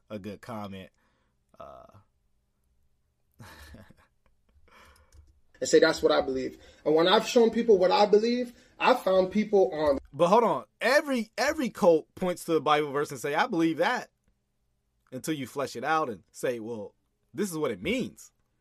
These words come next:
Speaker 1: But
Speaker 2: the Pentecostal side and on the Trinitarian side say, "That's exactly what I believe too."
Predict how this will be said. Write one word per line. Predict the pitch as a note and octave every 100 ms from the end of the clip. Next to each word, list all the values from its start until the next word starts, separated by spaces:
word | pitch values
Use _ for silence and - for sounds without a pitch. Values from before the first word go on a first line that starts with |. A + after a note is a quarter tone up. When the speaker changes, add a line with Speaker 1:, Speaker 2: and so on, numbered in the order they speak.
| _ _ _ _ _ _ _ _ _ _ _ _
Speaker 1:
But | - _ _ _ -
Speaker 2:
the |
Pentecostal | - G3+ G#3+ A3+ G#3 - G#3
side | G#3+ G#3+ G3+ G#3
and | G#3+ C4+
on | G#3+
the |
Trinitarian | F#3 A3 G3 B3 A#3+
side | A#3 G#3+ G3
say, | - F#3 -
"That's | A#3+ C#4
exactly | F3 G#3+ A3 A3+
what | G#3+
I | A3+
believe | G#3 G#3+ A3+ -
too." | G#3 -